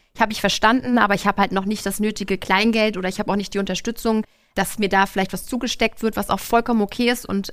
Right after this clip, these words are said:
es ja erstmal wichtig ist, den Schritt zu gehen, dass man sich damit auseinandersetzt. Aber sobald man im Berufsleben steht, steht es außer Frage, dann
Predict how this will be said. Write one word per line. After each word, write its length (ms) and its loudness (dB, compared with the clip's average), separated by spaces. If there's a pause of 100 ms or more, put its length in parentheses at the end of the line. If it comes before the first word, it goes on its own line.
(100)
es 120 -4
ja 120 2
erstmal 320 0
wichtig 300 -4
ist, 120 -6
den 80 -12
Schritt 300 -4
zu 160 -10
gehen, 440 4 (120)
dass 180 2
man 140 0
sich 100 -8
damit 400 2
auseinandersetzt. 760 0 (400)
Aber 460 4 (160)
sobald 460 2
man 120 2
im 60 0
Berufsleben 520 -4
steht, 480 -2 (160)
steht 220 -4
es 100 -6
außer 240 2
Frage, 600 2
dann 180 2